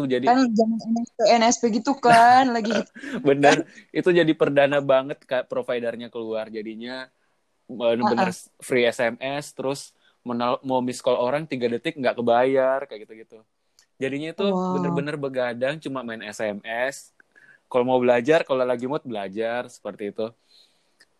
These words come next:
Speaker 1: Nah.
Speaker 2: Berarti ber-, ini berempat dong dari Bone, ya?
Speaker 1: Berempat, dua pasang.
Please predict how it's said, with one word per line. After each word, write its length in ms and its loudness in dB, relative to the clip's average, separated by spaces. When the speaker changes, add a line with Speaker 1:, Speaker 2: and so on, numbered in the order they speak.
Speaker 1:
Nah. 260 -4
Speaker 2:
Berarti 280 0
ber-, 280 2
ini 160 6
berempat 500 4
dong 160 6
dari 320 6
Bone, 240 6
ya? 60 8
Speaker 1:
Berempat, 340 4
dua 160 0
pasang. 480 -2